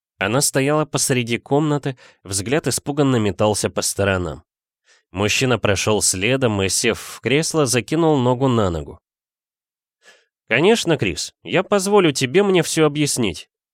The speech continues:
У нас ведь достаточно времени. Или ты хочешь сначала пойти в спальню и заняться со мной любовью?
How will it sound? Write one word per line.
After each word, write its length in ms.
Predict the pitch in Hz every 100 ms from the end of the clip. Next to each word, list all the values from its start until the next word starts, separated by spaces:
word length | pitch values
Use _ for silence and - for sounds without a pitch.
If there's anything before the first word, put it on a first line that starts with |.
| -
У 80 | 113
нас 240 | 143 139
ведь 220 | 139 107
достаточно 680 | 123 120 - 190 135 - 107
времени. 440 | 98 90 71 - _ _ - -
Или 180 | 110 120
ты 120 | 127
хочешь 340 | 127 123 120 -
сначала 460 | 117 110 123 120
пойти 360 | 110 110 101 113
в 80 | -
спальню 520 | - 120 135 135 127
и 40 |
заняться 420 | 120 131 135 -
со 140 | 120 131
мной 240 | 131 127
любовью? 520 | 127 135 143 87 60